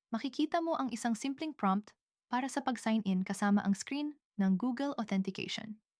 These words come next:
Kapag naka-sign in ka na, handa ka nang magsimula sa paggawa. Sa pinakatuktok na kaliwa ng pahina, makikita mo ang isang asul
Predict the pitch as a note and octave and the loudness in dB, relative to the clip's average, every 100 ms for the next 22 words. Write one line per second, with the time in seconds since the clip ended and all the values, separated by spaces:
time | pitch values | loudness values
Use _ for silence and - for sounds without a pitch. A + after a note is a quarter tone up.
0 | _ _ - G#3 G#3 G#3 G#3+ G#3 G#3 G3 | _ _ -8 -2 2 2 2 0 2 2
1 | G3 G3 G3+ G3+ A#3+ - _ _ - A#3+ | 2 2 2 2 0 -6 _ _ -2 2
2 | A#3+ B3 C4+ C4 B3+ A#3 - G#3 G3 F#3 | 4 2 0 0 2 0 2 4 4 0
3 | - F#3+ F#3 F3+ F3 - _ _ _ - | -2 -2 -2 -2 -2 -6 _ _ _ -10
4 | A#3 A3 B3 B3+ A3+ A3+ - C#4+ C4+ A3+ | -8 -2 -2 -2 -4 -6 -6 -8 -6 -4
5 | G#3 G3 G#3 A3 A3+ A3 F#3+ F3+ F3 - | 0 0 2 0 -2 -2 0 0 -2 -10
6 | _ _ _ _ - G#3+ A3+ A3 C#4 C#4+ | _ _ _ _ -4 -4 -4 -4 -4 -2
7 | C#4 C#4+ A3 G#3 - G#3 G3+ - A3+ B3 | -2 -2 -4 -4 -4 -4 -4 -4 -2 -2
8 | C4 | -4